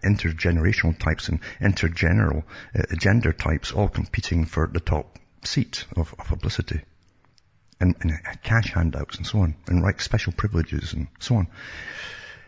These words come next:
In other words, there's just too many competing parties now for democracy, which they made sure would happen.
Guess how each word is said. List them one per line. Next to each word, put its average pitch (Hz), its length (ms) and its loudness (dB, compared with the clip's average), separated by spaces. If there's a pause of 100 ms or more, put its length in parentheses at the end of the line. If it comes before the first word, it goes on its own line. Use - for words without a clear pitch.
(160)
In 123 80 6
other 120 100 8
words, 101 140 4
there's 98 120 2
just 110 140 -2
too 113 60 0
many 101 140 6
competing 90 480 0
parties - 500 0
now 80 140 4
for - 240 -4
democracy, - 640 0
which - 280 -2
they 90 200 4 (260)
made 82 240 4
sure 78 320 2
would 73 160 -6
happen. 71 360 -6